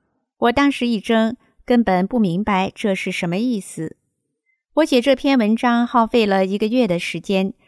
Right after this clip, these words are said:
从各方面细细地捋了自己的执着，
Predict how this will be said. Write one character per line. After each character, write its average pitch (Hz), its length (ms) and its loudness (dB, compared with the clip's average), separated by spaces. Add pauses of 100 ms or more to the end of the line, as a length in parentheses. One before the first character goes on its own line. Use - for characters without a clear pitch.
(240)
从 262 240 4
各 269 160 2
方 220 240 0
面 202 240 0
细 - 240 -2
细 240 220 -2
地 180 240 2
捋 185 180 -4
了 180 160 0
自 202 220 -4
己 175 160 -4
的 175 100 0
执 180 240 -6
着， 175 400 -2